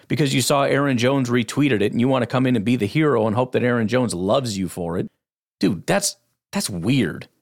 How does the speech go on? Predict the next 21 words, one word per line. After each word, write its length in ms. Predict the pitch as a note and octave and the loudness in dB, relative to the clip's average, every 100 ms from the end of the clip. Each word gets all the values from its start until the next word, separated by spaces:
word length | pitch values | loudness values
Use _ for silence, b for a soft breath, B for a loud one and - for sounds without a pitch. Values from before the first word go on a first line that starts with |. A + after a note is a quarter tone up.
| _ _ _ | _ _ _
And 100 | B2 | -2
it's 120 | A2 | -2
creepy 440 | - - D3+ C#3+ G#2 | -2 0 0 0 -2
and 80 | F#2 | 0
it's 140 | - | 0
sad. 500 | - A2 F2 A#1+ - _ _ _ _ - | 0 0 0 -6 -14 _ _ _ _ -2
I'm 120 | B2 | 0
sure 180 | - G#3+ | 2 2
I'm 80 | D3+ | 2
preaching 360 | D#3+ D#3+ D3 | 0 0 0
to 100 | A#2 | 0
nobody, 500 | G#2+ A2 A#2+ B2 C3 | 2 2 2 2 2
'cause 140 | - G#2+ | 0 -2
I'm 80 | G#2+ | -2
sure 180 | - | -2
very 320 | A#2 A2 B2 A2+ | 0 2 2 0
few 180 | A2 | -4
people 340 | G2+ A2+ A2+ G#2 | -4 -4 -2 -2
that 180 | F#2+ F2 | -2 -2
get 80 | |
offended 560 | G2 - G#2+ G#2 B2 | -4 -4 -2 0 0